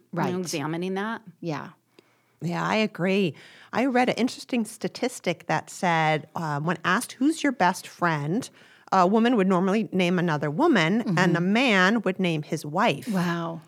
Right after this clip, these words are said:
Speaker 1: that is interesting.
Speaker 2: Mm-hmm.
Speaker 3: And I think about that because I know my husband counts me as his best friend.
Speaker 1: Right.
Speaker 3: And so I really wanna honor that. And I
Speaker 1: Yeah.
Speaker 3: think, um,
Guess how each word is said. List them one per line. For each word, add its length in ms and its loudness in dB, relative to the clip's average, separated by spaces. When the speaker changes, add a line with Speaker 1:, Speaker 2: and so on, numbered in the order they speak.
Speaker 1:
that 200 -4
is 200 -2
interesting. 680 -6
Speaker 2:
Mm-hmm. 80 -2
Speaker 3:
And 160 2
I 120 4
think 320 0
about 360 2
that 280 2
because 280 -6
I 100 0
know 180 2
my 180 0
husband 440 -4
counts 320 -8
me 140 0
as 160 -4
his 160 -4
best 320 -6
friend. 440 0
Speaker 1:
Right. 520 -2
Speaker 3:
And 120 -2
so 140 4
I 60 6
really 280 2
wanna 280 2
honor 320 2
that. 300 2
And 100 -4
I 160 2
Speaker 1:
Yeah. 80 0
Speaker 3:
think, 300 -2
um, 300 -4